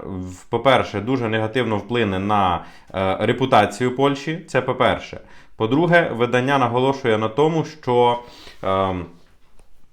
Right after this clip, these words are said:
якщо Польща, е, буде дотримуватись своїх обіцянок повертати чоловіків з України, е, наза-, е, чоловіків з України в Україну, то це може мати економі-, то вона може мати великі економічні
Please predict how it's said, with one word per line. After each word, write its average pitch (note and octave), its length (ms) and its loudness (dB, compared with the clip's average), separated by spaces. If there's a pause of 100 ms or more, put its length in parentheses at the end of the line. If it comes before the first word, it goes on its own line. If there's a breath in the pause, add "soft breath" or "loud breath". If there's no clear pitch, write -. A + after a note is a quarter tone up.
(120)
якщо A2+ 400 2
Польща, C3 680 2 (280)
е, F2+ 300 0 (180)
буде A2 240 2
дотримуватись A#2+ 680 0
своїх B2+ 380 -2
обіцянок A#2 520 -4
повертати G#2 540 0
чоловіків G2+ 540 -4
з F#2+ 60 -6
України, G2 540 -4 (320 loud breath)
е, F2+ 280 -2
наза-, G#2+ 540 2
е, G2 120 -4
чоловіків A#2 460 0
з A2 40 -4
України A#2+ 380 2
в G#2 80 0
Україну, C3 580 0 (360 loud breath)
то B2 680 2
це D3 140 2
може B2+ 520 2
мати C#3 380 0
економі-, B2 600 0
то A#2+ 140 0
вона C3 200 4
може B2 200 0
мати C3 280 0
великі C3+ 640 2 (280 loud breath)
економічні B2 840 0